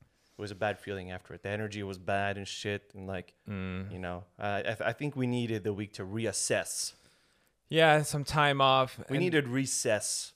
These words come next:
Speaker 2: we needed
Speaker 1: so we could reassess.
Speaker 2: we needed recess, which was your favorite subject in school.
Speaker 1: That's
Speaker 2: Uh,
Speaker 1: actually true.
Speaker 2: and mine was math. Um,
Speaker 1: It's actually true. My dad told me that when I was a kid, I would be so sad to, on the weekends because I couldn't go to recess.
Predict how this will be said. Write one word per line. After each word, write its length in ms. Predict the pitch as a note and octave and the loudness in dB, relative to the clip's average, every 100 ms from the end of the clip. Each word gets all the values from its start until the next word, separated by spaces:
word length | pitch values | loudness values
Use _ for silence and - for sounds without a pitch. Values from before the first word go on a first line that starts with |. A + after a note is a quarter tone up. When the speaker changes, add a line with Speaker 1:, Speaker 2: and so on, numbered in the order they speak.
| - | -14
Speaker 2:
we 140 | C3+ C#3+ | -8 -4
needed 200 | D#3+ F#3+ | -2 0
Speaker 1:
so 60 | |
we 120 | A#2+ | 0
could 160 | A#2 A2+ | -2 -4
reassess. 720 | A2 B2+ G#2 - - - - | -2 0 0 0 -2 -2 -2
Speaker 2:
we 80 | B2+ | -2
needed 320 | D3+ D#3+ C#3 | -2 0 0
recess, 640 | A2+ C#3 B2+ - F#2 G2 - | -2 -6 -6 -4 -4 -6 -10
which 180 | A2+ | -10
was 160 | G#2+ G2+ | -10 -6
your 100 | A2+ | -4
favorite 340 | - G#2 F#2 | -2 -2 -4
subject 440 | - G2+ F2 E2 - | -2 -2 -2 -8 -8
in 80 | F2+ | -10
school. 420 | - G#2 F#2 F#2 - - - _ - | -6 -4 -2 -4 -8 -18 -20 _ -12
Speaker 1:
That's 200 | G#2+ G#2+ | -2 0
Speaker 2:
Uh, 40 | |
Speaker 1:
actually 280 | G#2 F#2 E2+ | 0 -2 -6
true. 280 | - F2+ F2+ - - | -10 -10 -12 -16 -12
Speaker 2:
and 180 | G#2+ G#2 | -8 -4
mine 280 | G2 F#2+ | -2 -4
was 180 | F2 F2 | -6 -10
math. 300 | G2 E2+ - _ _ | -10 -10 -12 _ _
Um, 1080 | A#2 A2+ A2 G#2+ G#2+ G#2+ G2+ G2 G2 F#2 F#2 F2+ | -2 0 2 2 2 2 2 2 0 -2 -6 -8
Speaker 1:
It's 100 | F#2+ | -8
actually 220 | F#2 F#2 | -8 -10
true. 200 | - F#2+ | -8 -8
My 180 | F#2+ F#2 | -8 -2
dad 260 | G2 F#2+ - _ _ - | -2 -2 -6 _ _ -14
told 160 | F#2+ | -12
me 240 | G2 F#2+ F#2+ _ _ G#2+ - _ _ - | -10 -10 -12 _ _ -20 -20 _ _ -10
that 80 | F#2+ | -6
when 80 | F#2+ | -6
I 40 | |
was 120 | F2+ | -6
a 60 | F2 | -10
kid, 240 | - F#2 | -8 -6
I 40 | F#2 | -6
would 100 | F#2 | -8
be 60 | |
so 120 | F#2 F#2+ | -10 -8
sad 320 | - F#2 F#2 - | -6 -6 -8 -12
to, 200 | - F#2 - - - - | -10 -10 -10 -16 -14 -8
on 100 | G#2+ | -6
the 80 | F#2+ | -4
weekends 420 | G2+ G2+ F#2+ - | -6 -8 -10 -12
because 220 | - G2 | -16 -14
I 60 | F2+ | -12
couldn't 200 | G2 G2 | -10 -6
go 120 | G2 | -6
to 60 | |
recess. 500 | F#2+ G2 F#2+ F#2+ - | -6 -10 -8 -10 -10